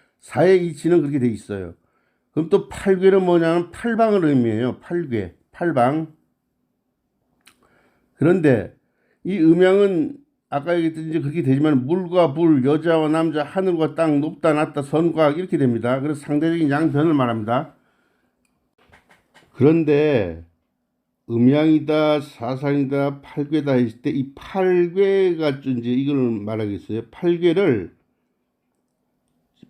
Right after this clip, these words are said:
육십사 개가까지 있는데, 팔괘를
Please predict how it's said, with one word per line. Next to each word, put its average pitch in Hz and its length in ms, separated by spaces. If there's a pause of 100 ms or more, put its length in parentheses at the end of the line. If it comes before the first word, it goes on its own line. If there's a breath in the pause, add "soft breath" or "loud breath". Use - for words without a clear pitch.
육십사 160 760
개가까지 156 800
있는데, 131 380
팔괘를 175 920